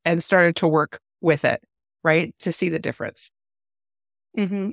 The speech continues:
Speaker 2: Absolutely. I always recommend in general, when you're starting something new, pick one, make it small, make it achievable, realistic. Fitting in an hour at the gym three times a week out of nowhere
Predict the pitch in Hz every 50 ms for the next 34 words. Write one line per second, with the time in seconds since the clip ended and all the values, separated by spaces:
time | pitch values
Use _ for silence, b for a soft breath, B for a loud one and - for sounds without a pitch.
0 | - 220 208 196 - - 208 208 202 185 202 208 208 220 233 247 269 - 302 294
1 | - 277 240 233 226 220 208 190 196 214 214 214 220 202 185 185 190 190 190 185
2 | - - 214 208 202 214 226 - - 247 220 277 262 240 214 202 214 233 - b
3 | b b b _ _ - - 254 247 - - 226 214 208 190 190 202 226 226 -
4 | _ - 196 196 190 - - 233 - - - 220 202 190 196 185 196 208 202 _
5 | - 214 202 190 - 196 202 196 - - 226 202 180 196 180 202 196 190 190 190
6 | - _ _ _ _ _ _ _ _ _ _ _ _ _ _ _ _ _ _ -
7 | 220 208 196 202 196 - - - 190 170 - - - 214 226 226 220 220 208 208
8 | 208 208 202 202 - - 214 202 - 214 208 202 202 208 208 208 196 - 202 170
9 | - 208 202 196 - - 208 208 190 - - 208 208 202 190 - 208 196 196 208
10 | 202 196 202 190 185 190 175 165 185 185 190 196 214 226 240 240